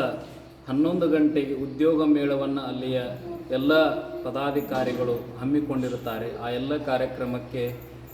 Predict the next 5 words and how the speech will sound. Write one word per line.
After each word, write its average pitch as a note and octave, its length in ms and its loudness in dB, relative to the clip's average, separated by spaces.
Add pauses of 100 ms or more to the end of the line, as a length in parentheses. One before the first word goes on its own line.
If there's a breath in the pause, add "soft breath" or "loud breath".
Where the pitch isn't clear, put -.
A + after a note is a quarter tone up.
(180)
ಎಲ್ಲ D3+ 440 4
ನಮ್ಮ C#3+ 220 4 (840)
ಬಸವ C#3 340 -2
ಕಲ್ಯಾಣ C3+ 300 -2
ನಗರದ B2+ 420 0